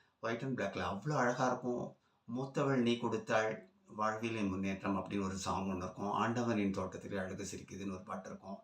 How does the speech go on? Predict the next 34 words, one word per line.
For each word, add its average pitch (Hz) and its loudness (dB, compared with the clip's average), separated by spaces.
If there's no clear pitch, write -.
அது 143 -6
மாதிரி 170 4
நிறைய 151 4
சாங்ஸ்லாம் 147 2
வந்து 123 0
ரொம்ப 117 2
அழகா 113 6
இருக்கும். 101 0
வி 127 4
குமார் 107 -2
சாரோட 98 0
மியூசிக். 101 0
ரொம்ப, 113 -2
ரொம்ப, 113 0
ரொம்ப 113 0
ஒரு 117 4
அழகான 113 2
படம். 101 0
மனசை 120 -2
நெருடுற 113 0
படம், 107 0
நம்ம 98 2
மனசை 104 2
உலுக்குற 131 4
படம் 98 0
அப்படின்னு - -2
சொல்லிட்டு 101 -8
நம்ம 101 -4
கே 107 -4
பி 113 0
சார் 95 -4
சொல்லலாம். 95 -4
நம்ம 123 2
அடுத்த 139 -2